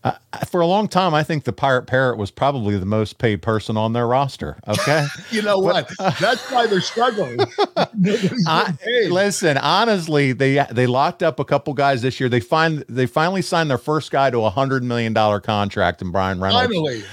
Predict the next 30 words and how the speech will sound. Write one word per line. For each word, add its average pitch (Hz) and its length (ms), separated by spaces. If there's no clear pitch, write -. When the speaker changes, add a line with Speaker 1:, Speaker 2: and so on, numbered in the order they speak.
Speaker 2:
It's - 140
been 127 100
Speaker 1:
Right. 135 600
And 175 420
they've 165 140
got 165 260
some 151 240
youth. 160 600
And 127 280
so 127 420
I've 156 380
actually 143 320
gotten 113 320
back 117 260
into 120 520
following 120 440
them 104 140
more 123 260
this 117 200
year 107 120
be-, 104 200
when 110 180
they 104 80
brought 98 240
McCutcheon 95 480
back, 69 360
'cause 95 140
I 98 100
loved 98 420
Andrew. 78 500